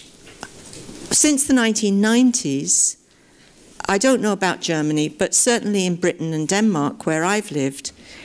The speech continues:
universities have been subject to a torrent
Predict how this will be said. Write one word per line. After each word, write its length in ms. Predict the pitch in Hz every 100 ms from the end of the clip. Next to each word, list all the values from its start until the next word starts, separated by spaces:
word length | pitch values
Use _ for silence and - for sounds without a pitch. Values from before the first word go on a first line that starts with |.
| - - - - - - - - -
universities 840 | 233 240 240 254 - 240 208 -
have 180 | 196 185
been 240 | 190 180
subject 580 | 175 - 196 - 165 -
to 120 | - 175
a 60 |
torrent 720 | 175 - - 247 220 165 -